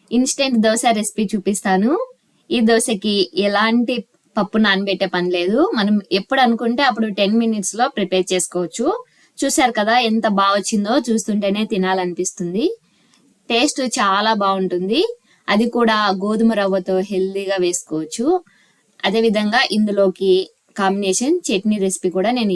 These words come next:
ఈ వీడియోలో చూపిస్తాను. ఇంకా ఏమాత్రం లేట్ చేయకుండా రెసిపీ విధానం చూసేయండి. ఈ రెసిపీ కోసం ముందుగా ఒక మిక్సింగ్ బౌల్ తీసుకొని అందులోకి ఒక కప్పు వరకు గోధుమ రవ్వ తీసుకోవాలి.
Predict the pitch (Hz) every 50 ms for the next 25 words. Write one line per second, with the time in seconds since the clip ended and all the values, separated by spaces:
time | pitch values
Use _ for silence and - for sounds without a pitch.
0 | 170 180 180 175 175 180 175 175 170 175 165 - 170 - - 160 160 - 180 160
1 | 165 185 240 349 453 453 _ _ _ _ _ _ - 196 214 220 202 202 196 190
2 | 185 - - 196 202 214 220 208 196 185 208 202 214 196 190 185 180 - - 190
3 | 175 165 175 170 180 202 262 339 359 247 208 196 - 180 170 170 165 160 175 170
4 | 160 196 277 403 466 _ - 247 214 185 - 185 170 165 165 160 170 160 165 160
5 | 156 - - _ _ _ _ _ _ _ _ _ _ _ _ _ _ _ _ -
6 | 233 240 262 254 254 - - 233 - - 220 226 214 220 214 214 208 214 214 208
7 | 208 202 196 190 - 202 196 185 190 - - 226 240 208 196 196 196 190 190 185
8 | 190 - - - 196 196 220 302 453 587 587 _ - - 185 190 185 185 190 185
9 | 180 - - 185 180 175 170 165 - _ _ _ _ _ _ - 196 196 220 196
10 | - 196 185 - 233 240 226 208 220 - - 320 370 254 202 214 208 214 214 208
11 | 214 196 190 185 185 175 180 185 180 - - - 165 170 165 165 160 175 202